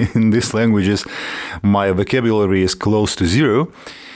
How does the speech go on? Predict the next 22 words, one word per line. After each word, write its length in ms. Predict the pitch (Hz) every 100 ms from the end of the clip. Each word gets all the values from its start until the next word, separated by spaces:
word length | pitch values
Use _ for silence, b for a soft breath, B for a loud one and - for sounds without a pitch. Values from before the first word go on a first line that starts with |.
| B B
But 120 | 117
it 120 | 151 185
is 160 | 175
to 100 | 170
show 320 | - - 165
you 300 | 165 151 147
how 280 | 120 135 143
long 600 | 143 139 131 110 120 151
was 320 | 117 110 101 95
this 300 | 98 90 107
year 420 | 113 147 139 117
and 200 | 104 104
how 300 | 101 151 151
many 320 | 139 120 110
countries 600 | - 131 151 117 113 -
we 160 | 98 120
have 260 | 123 107
been 320 | 101 101 95
virtually 480 | 87 120 147 123 110
visiting 480 | 98 107 110 98 95
with 160 | 87 82
you. 280 | 82 -